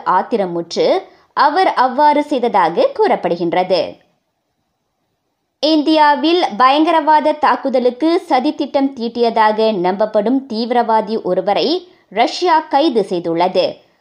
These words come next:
அவ்வாடவர் இந்தியாவின் முக்கிய பிரபலம் ஒன்றுக்கு எதிராக தற்கொலை தாக்குதல் நடத்த திட்டம் தீட்டியிருந்ததும் தெரியவந்துள்ளதாக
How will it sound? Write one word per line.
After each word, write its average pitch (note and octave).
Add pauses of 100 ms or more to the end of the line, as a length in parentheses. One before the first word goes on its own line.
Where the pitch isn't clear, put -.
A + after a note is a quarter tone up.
(220)
அவ்வாடவர் G3+
இந்தியாவின் C#4
முக்கிய C4
பிரபலம் A3
ஒன்றுக்கு G3
எதிராக F3 (360)
தற்கொலை D#4
தாக்குதல் A#3
நடத்த G#3+
திட்டம் A3+
தீட்டியிருந்ததும் G3+
தெரியவந்துள்ளதாக F3+